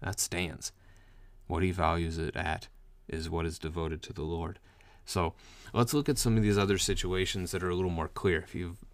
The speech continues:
you know, vow an animal, it, it becomes holy. You have devoted that thing to God. You can't substitute it. Now, in the case of somebody trying to substitute it,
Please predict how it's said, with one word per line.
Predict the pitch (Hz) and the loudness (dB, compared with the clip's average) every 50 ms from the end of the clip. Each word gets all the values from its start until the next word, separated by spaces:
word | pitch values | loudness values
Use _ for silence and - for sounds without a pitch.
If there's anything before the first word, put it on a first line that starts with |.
| - - | -10 -8
you | 80 90 | -6 -6
know, | 85 80 80 | -6 -6 -6
vow | 80 87 82 90 107 | -4 0 2 2 4
an | 117 117 | 4 6
animal, | 113 104 104 107 104 107 117 117 110 - - - 104 101 95 92 90 92 | 6 6 4 4 4 4 2 0 0 -6 -12 -12 -8 -8 -6 -6 -4 -4
it, | 98 104 - - | -2 -2 -2 -2
it | 113 107 - | -2 0 -2
becomes | 110 107 - 120 123 113 90 | -4 -2 2 2 2 2 2
holy. | 82 98 123 147 131 87 - - - - - - | 2 2 4 4 2 0 -4 -6 -10 -18 -12 -4
You | - 95 107 123 | 0 2 4 4
have | 120 110 - | 2 2 0
devoted | 117 107 90 87 - - 92 95 113 120 135 131 120 101 | -2 -2 -2 -2 -2 0 0 2 2 4 2 2 2 2
that | 107 101 - - - | 0 -2 -2 -6 -4
thing | - 104 107 107 104 | -2 0 0 2 0
to | - 104 | -2 -4
God. | - 90 90 87 - - - - - - - _ - - _ _ _ - - - - - - | -2 -2 -2 -2 -2 -4 -8 -14 -18 -20 -20 _ -20 -20 _ _ _ -20 -20 -20 -20 -14 -8
You | - 90 | -8 -8
can't | - - - 104 104 - - | -6 -4 0 0 0 0 0
substitute | - - - 98 92 - - - - - - 87 82 82 | -2 0 2 2 2 0 -2 -8 -8 -6 -4 -6 -4 -4
it. | - - - | -6 -6 -6
Now, | - 90 90 85 87 | -4 -2 0 2 2
in | 87 90 | 2 2
the | 90 90 | 0 -2
case | - - 92 92 95 - - | 0 2 2 2 4 4 0
of | 98 87 | -2 -2
somebody | - - 92 92 90 92 95 90 | 0 0 2 2 4 4 2 2
trying | - - 92 90 92 101 107 92 | 2 0 2 4 4 4 4 4
to | 92 | 2
substitute | 85 - 87 85 82 - - - - 82 - - 82 80 80 | 0 0 -2 -2 -2 -4 -8 -8 -8 -8 -4 -2 0 2 2
it, | 92 95 | 2 0